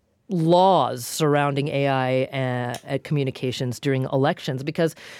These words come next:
just to, let me use a very, um, analog metaphor here. Uh, and the idea of, first of all, slowing down,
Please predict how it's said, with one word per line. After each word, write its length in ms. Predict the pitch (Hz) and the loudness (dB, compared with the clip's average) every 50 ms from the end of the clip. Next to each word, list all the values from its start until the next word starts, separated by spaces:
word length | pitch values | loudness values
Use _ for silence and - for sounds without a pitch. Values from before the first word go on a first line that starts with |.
| - - | -12 -4
just 180 | - 381 381 - | 0 0 2 2
to, 100 | 539 - | 0 -2
let 140 | - 226 302 | 0 0 0
me 160 | 349 285 - - - - - - - - 254 | 0 -2 -6 -8 -14 -20 -20 -16 -12 -10 -6
use 300 | 254 247 233 277 254 202 | -2 0 2 2 2 2
a 60 | 233 190 | 2 2
very, 480 | 175 214 220 208 208 196 190 180 175 - | 2 4 4 4 4 4 2 2 2 0
um, 180 | 170 147 147 - | -2 -2 0 2
analog 580 | 202 208 214 208 190 180 147 131 127 123 135 117 - - | 2 4 4 4 4 4 4 2 2 0 -4 -6 -4 0
metaphor 480 | 165 170 156 160 - - 151 139 120 | 2 2 2 2 0 0 0 0 0
here. 400 | 117 107 139 120 113 123 - - - - - - - - - | 0 -2 -2 -4 -4 -6 -8 -12 -14 -16 -20 -20 -20 -16 -8
Uh, 100 | - 170 | -4 -2
and 140 | 156 165 180 | 2 4 4
the 60 | 208 | 4
idea 220 | 226 240 247 285 254 | 4 4 4 2 2
of, 100 | 208 - | 2 0
first 240 | - 254 254 - 220 | 0 -2 -2 0 0
of 40 | |
all, 80 | 208 190 | -2 -2
slowing 520 | - - - 214 208 208 208 208 190 180 | -2 0 2 4 6 6 6 6 4 2
down, 460 | 156 175 156 156 151 165 220 285 349 | 2 2 2 2 2 2 2 0 0